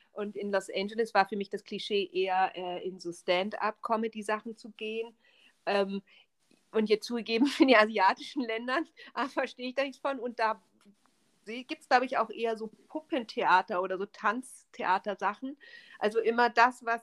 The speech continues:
der Kultur entsprach, hab ich meistens schon versucht, mal was zu sehen. Aber jetzt so klassisch Theater, Theater,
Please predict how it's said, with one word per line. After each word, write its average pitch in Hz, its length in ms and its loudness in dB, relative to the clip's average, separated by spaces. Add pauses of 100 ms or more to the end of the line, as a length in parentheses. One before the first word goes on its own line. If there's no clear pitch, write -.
(100)
der 226 140 -4
Kultur 240 340 -10
entsprach, 247 540 -6
hab 226 120 -6
ich 220 160 -20
meistens 220 360 -10
schon 254 160 -14
versucht, 240 340 -10
mal 220 120 -4
was 208 180 -8
zu 220 140 -10
sehen. 214 340 0
Aber 175 180 -2
jetzt 180 200 -4
so 202 60 -6
klassisch 220 520 2
Theater, 233 500 0
Theater, 240 560 -6